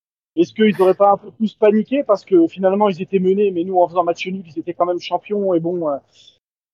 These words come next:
on va dire, il y avait pas, il y avait pas panique à bord parce qu'on menait toujours pas.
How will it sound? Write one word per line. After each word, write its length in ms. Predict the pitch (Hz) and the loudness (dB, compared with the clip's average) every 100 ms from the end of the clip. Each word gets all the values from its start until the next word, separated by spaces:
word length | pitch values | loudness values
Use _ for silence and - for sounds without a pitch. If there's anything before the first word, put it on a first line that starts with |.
| _ | _
on 40 | 147 | -2
va 100 | 156 | 0
dire, 120 | 175 | 2
il 80 | 165 | 2
y 40 | |
avait 100 | 151 | 2
pas, 160 | 156 160 | 0 0
il 40 | 156 | 2
y 60 | |
avait 80 | 165 | 2
pas 180 | 160 175 | 2 0
panique 400 | 185 180 180 - | 2 0 -2 -2
à 80 | 165 | 0
bord 240 | 170 190 - | 2 0 0
parce 180 | 147 - | -6 -4
qu'on 360 | 170 156 151 | 0 0 0
menait 220 | 160 165 | -4 -4
toujours 260 | 147 156 147 | -8 -16 -4
pas. 240 | 208 254 | 0 0